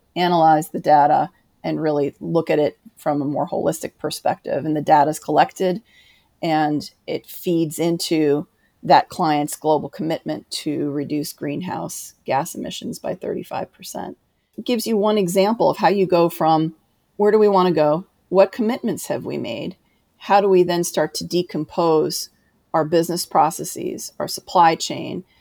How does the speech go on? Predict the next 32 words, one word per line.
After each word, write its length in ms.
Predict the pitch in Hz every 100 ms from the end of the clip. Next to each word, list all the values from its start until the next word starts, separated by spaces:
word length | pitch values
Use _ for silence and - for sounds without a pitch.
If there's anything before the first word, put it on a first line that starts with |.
| _ -
How 100 | 180
do 80 |
you 80 | 165
get 240 | 156 160 -
into 340 | 196 196 - 151
that 360 | 147 202 - -
and 320 | - 156 156 156
start 360 | - 156 -
to 260 | - 160 156
impact 520 | 175 233 - - -
the 60 | -
supply 400 | - - - -
chain?" 400 | - 143 - 190 _ _ _ 180
And 140 | 175
then 280 | 180 160 -
once 340 | 175 175 -
you've 100 | 156
started 360 | - 170 156 151
doing 240 | 156 156
that 200 | 151 -
work, 300 | 170 196 196
how 160 | - 165
do 80 | 165
you 200 | 165 147
then 380 | 165 160 160 - _
create 380 | - 160 165 -
first 300 | - 175 -
accurate, 420 | - - 170 160 -
then 180 | 165 165
transparent 680 | - 147 - - 160 - 160
reporting 540 | - - 170 175 185
mechanism 680 | - 165 - - - - 185